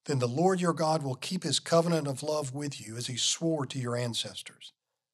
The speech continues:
He will love you and bless you and increase your numbers. He will bless the fruit of your womb, the crops of your land, your grain, new wine and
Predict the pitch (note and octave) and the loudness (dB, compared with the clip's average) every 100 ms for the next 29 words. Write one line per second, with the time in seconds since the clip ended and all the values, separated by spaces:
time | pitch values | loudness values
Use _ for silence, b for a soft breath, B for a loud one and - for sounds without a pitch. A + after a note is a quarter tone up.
0 | _ E3+ D3 B2+ C#3+ E3+ D3 G#2+ - _ | _ -2 0 2 2 2 2 -6 -12 _
1 | _ _ - A2 G#2 - D#3+ E3+ - A#2+ | _ _ -10 -8 -8 -4 0 2 2 -2
2 | G#2+ - C3+ C3 E3 F#3 F3 - E3+ C#3 | -8 -2 -2 0 0 0 0 -2 -2 0
3 | - B2+ A#2 A#2+ G#2+ - - - _ _ | 0 0 0 0 -2 -8 -16 -18 _ _
4 | _ _ _ _ E3+ G3 D#3+ - C3+ D#3 | _ _ _ _ -4 0 0 0 -2 2
5 | F3 E3+ - - - - D#3 D#3+ D#3 - | 2 2 -2 -6 -10 -6 0 0 -2 -8
6 | - A#2+ C3 B2 A2+ B2 A#2 G2 E2 - | -6 -2 0 0 0 0 0 -2 -10 -20
7 | _ _ _ _ _ _ C3 - - F3+ | _ _ _ _ _ _ -20 -16 -4 0
8 | E3+ - - - B2+ C3+ A#2 B2+ B2+ A#2+ | 0 0 -4 -4 -2 0 0 0 -2 -4
9 | - - - _ _ _ _ _ _ _ | -8 -16 -20 _ _ _ _ _ _ _
10 | _ C3+ B2 A2 D3 E3 D3 A2 F2+ - | _ -4 -4 -2 2 2 2 -2 -6 -18
11 | _ _ _ _ _ B2+ C#3 F3+ D3 D#3+ | _ _ _ _ _ -4 2 2 2 4
12 | D#3+ D#3 C3+ A2+ | 6 6 4 0